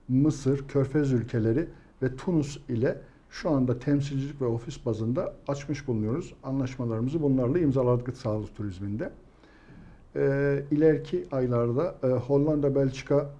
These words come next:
ve Almanya ile, e, buna bir de İngiltere'yi ekleyeceğiz. E, bunlarla da temsilcilik ya da ofis konusunda, e, Enjoy Turizm'i temsil etme yetkilerini vereceğiz. E,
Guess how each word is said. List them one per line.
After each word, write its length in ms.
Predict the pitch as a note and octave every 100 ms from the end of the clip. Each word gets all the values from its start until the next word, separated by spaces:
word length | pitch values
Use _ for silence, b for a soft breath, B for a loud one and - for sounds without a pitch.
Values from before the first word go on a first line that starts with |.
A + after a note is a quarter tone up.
| -
ve 100 | C#3
Almanya 440 | C#3+ C3+ D3 C#3+ A2+
ile, 160 | G#2+ G#2 - - - -
e, 60 | A#2 A2 A2 A2 A2 A2+ A2 A2
buna 240 | B2+ C#3
bir 160 | C#3 C#3
de 80 | B2
İngiltere'yi 560 | B2 B2 B2+ C#3 A2+
ekleyeceğiz. 560 | G#2 - G#2 G#2 E3 - b b b b b b C#3
E, 340 | C3 C3 B2+
bunlarla 480 | D3 D#3+ D#3 C3+ B2+
da 180 | F3 -
temsilcilik 920 | - D3 C3+ C3+ B2 C3+ D#3+ - C3+
ya 120 | B2
da 100 | C3 -
ofis 320 | - E3 -
konusunda, 680 | - A#2+ - B2 C#3+ F3+ -
e, 400 | A#2+ A#2 A#2 C3+
Enjoy 280 | B2+ C#3+ C#3+
Turizm'i 440 | B2 A2+ A2+ D3
temsil 320 | C#3 B2+ B2
etme 260 | A#2+ A#2 B2
yetkilerini 540 | A2 - A2 A2 A2
vereceğiz. 480 | G#2 G2 G2 F#3+ - - - b b b b b b b b
E, 60 | -